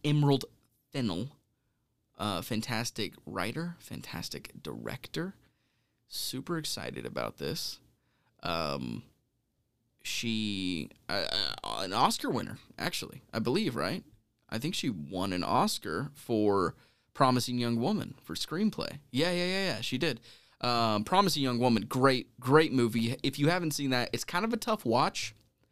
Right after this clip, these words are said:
um, just because of, like, the subject matter. But she directed it and did an amazing job, and I believe she wrote it as well, yes. She also wrote six episodes of Killing Eve, which I have not seen, T V show,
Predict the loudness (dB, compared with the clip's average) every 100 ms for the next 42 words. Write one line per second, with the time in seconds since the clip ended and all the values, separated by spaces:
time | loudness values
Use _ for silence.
0 | _ _ _ _ _ 0 2 2 0 -4
1 | -8 -6 -4 -2 -2 -2 -2 -2 -4 -2
2 | -4 0 0 0 -2 -6 _ _ -8 -4
3 | -4 -6 -12 _ _ _ _ _ _ _
4 | -8 -6 -2 2 4 2 0 0 -2 -6
5 | _ _ -2 0 0 2 0 -2 -10 _
6 | _ _ _ _ _ -20 -4 0 2 0
7 | 0 4 4 4 0 0 0 2 0 0
8 | -2 -4 -4 -4 -2 -2 -2 -6 -6 -6
9 | -4 -4 -4 -6 -10 -8 -6 -6 -8 -12
10 | _ _ _ _ 0 2 2 -2 -2 2
11 | 2 2 -2 -4 -2 -4 -2 -4 -6 -6
12 | -4 0 0 0 0 -2 0 0 2 0
13 | 0 0 0 0 -2 0 0 0 0 0
14 | 2 0 0